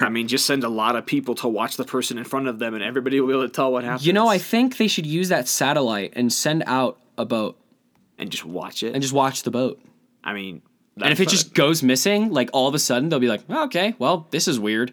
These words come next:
Speaker 1: Have you ever sent some, this is a really dumb question. Have we ever sent submarines there? 'Cause I'd be really
Speaker 2: Uh, dude,
Speaker 1: curious
Speaker 2: I have no
Speaker 1: to
Speaker 2: idea.
Speaker 1: know.
Speaker 2: Uh, there are, like, crazy currents there and massive trenches. Um, it's near one of the deepest parts of the ocean, Mariana Trench,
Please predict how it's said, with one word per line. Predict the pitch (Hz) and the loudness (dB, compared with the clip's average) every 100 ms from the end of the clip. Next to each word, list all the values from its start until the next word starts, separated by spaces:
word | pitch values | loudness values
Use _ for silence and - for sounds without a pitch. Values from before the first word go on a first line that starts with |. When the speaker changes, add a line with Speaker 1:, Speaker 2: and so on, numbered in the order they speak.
| - | -8
Speaker 1:
Have | 120 139 | -6 -4
you | |
ever | 202 | -2
sent | - 120 | -4 -4
some, | - 117 - | -4 -6 -4
this | 143 | -4
is | 143 | -4
a | 107 | -4
really | 95 92 | -8 -10
dumb | 85 92 | -10 -14
question. | 87 95 - 120 113 - - - | -12 -10 -8 -8 -10 -12 -20 -6
Have | 165 214 | -2 0
we | |
ever | 359 381 | 0 0
sent | - 175 - - | 0 -2 -4 -10
submarines | 135 113 104 90 90 98 104 | -8 -6 -8 -8 -10 -12 -8
there? | 95 104 104 - _ | -6 -4 -6 -8 _
'Cause | - 156 | -4 -2
I'd | 139 | -2
be | |
really | 95 98 98 | -8 -8 -8
Speaker 2:
Uh, | - | -6
dude, | 104 | -4
Speaker 1:
curious | 98 98 | -4 -2
Speaker 2:
I | |
have | 117 | -2
no | 98 | -4
Speaker 1:
to | 82 | -6
Speaker 2:
idea. | 95 92 | -6 -6
Speaker 1:
know. | 95 98 - - 143 | -4 -6 -10 -6 0
Speaker 2:
Uh, | 143 | 2
there | 139 147 - | 4 2 4
are, | 139 151 156 | 4 4 2
like, | 147 131 | 2 0
crazy | - 127 120 120 | 0 0 2 0
currents | - 113 113 120 - - | -2 -4 -2 -2 -6 -2
there | 135 131 | 2 2
and | - 113 107 | 2 0 0
massive | 107 107 - 120 - | 0 0 -2 -4 -4
trenches. | - 107 104 139 147 - - - - _ | -4 -4 -2 -2 -2 -6 -14 -20 -20 _
Um, | - 98 95 92 82 _ 131 | -8 -6 -4 -6 -10 _ -4
it's | 123 117 | -2 0
near | 113 120 120 120 120 - _ - | 2 2 2 2 -2 -6 _ -10
one | 113 113 | -6 -4
of | |
the | 110 | -6
deepest | 101 113 113 - 117 - - | -6 -4 -2 -2 -4 -6 -10
parts | - 123 127 - | -6 -4 -4 -6
of | 127 | -2
the | 120 | 0
ocean, | 127 156 156 | 0 -2 -2
Mariana | 127 127 127 | -2 -2 -2
Trench, | 127 123 156 - | -4 -4 -4 -8